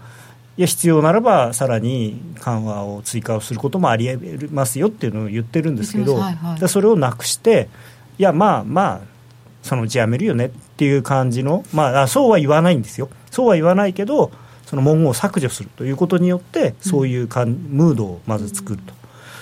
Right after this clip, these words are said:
Speaker 1: で、六月とかに、まあ、そろそろ年内ぐらいかなとかっていうメッセージを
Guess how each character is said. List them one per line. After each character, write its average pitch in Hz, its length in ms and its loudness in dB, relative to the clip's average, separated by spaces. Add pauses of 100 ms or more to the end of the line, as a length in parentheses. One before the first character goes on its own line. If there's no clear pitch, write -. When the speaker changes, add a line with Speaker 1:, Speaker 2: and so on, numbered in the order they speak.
(160)
Speaker 1:
で、 269 380 4
六 175 340 0
月 156 260 2
と 160 100 -2
か 120 140 0
に、 202 340 2 (680)
ま 226 140 4
あ、 220 40 4
そ 254 120 0
ろ 277 120 2
そ 226 140 2
ろ 160 380 2 (400)
年 135 240 -2
内 139 160 0
ぐ 147 80 0
ら 247 80 0
い 233 60 -2
か 196 80 0
な 226 200 0
と - 200 -10
か 143 100 2
っ 120 40 0
て 127 200 -8
い 117 380 -2
う 131 140 -12
メ 123 120 -4
ッ 113 40 -2
セ 113 180 -6
ー - 20 -8
ジ 98 160 -14
を 95 40 -16